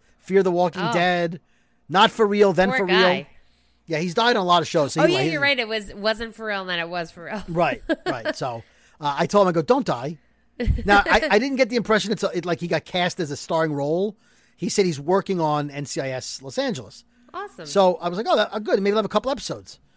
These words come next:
Speaker 1: But he didn't say, like, he got a role. So I'm hoping he gets a role.
Speaker 2: Yeah.
Speaker 1: Maybe it turns into something, 'cause he's a good actor and a good guy.
Speaker 2: He definitely is.
Speaker 1: Yeah, absolutely. So, all right, there you go. We're gonna try it again here.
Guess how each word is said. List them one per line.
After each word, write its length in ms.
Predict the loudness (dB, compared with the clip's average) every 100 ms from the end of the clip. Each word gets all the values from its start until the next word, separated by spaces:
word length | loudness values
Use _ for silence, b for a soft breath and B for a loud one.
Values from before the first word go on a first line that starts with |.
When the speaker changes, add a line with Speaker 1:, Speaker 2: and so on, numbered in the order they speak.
| _ _ _
Speaker 1:
But 140 | -4 -2
he 80 | -2
didn't 200 | -4 0
say, 120 | 2
like, 140 | 2
he 60 | -2
got 120 | -4
a 60 | -2
role. 340 | -2 -2 -8
So 160 | -6 -4
I'm 180 | 0 2
hoping 280 | 2 2
he 60 | -2
gets 200 | -2 -6
a 40 |
role. 340 | -10 -12 -14 -16 _ -14
Speaker 2:
Yeah. 420 | -10 -8 -10 -10 0
Speaker 1:
Maybe 200 | 2 0
it 80 |
turns 240 | -4 -6 -4
into 140 | -4
something, 420 | -4 -6 -8 -10 -12 _
'cause 120 | -12
he's 80 | -8
a 40 | -2
good 140 | 2
actor 320 | 2 0 -6
and 80 | -10
a 40 |
good 120 | -8 -4
guy. 340 | -4 -4 -10 _
Speaker 2:
He 140 | -8
definitely 380 | -6 -6 -8 -12
is. 320 | -12 -12 -16 -20 _
Speaker 1:
Yeah, 200 | -6 -4
absolutely. 500 | -2 -4 -6 -10 -12 -20 -6
So, 240 | -4 -2 0
all 80 | 0
right, 180 | 2
there 120 | 2 2
you 60 |
go. 220 | 2 0 -4 b b
We're 140 | -2 0
gonna 140 | -2
try 220 | 0 2
it 80 | 2
again 260 | 0 0 0
here. 300 | -2 -6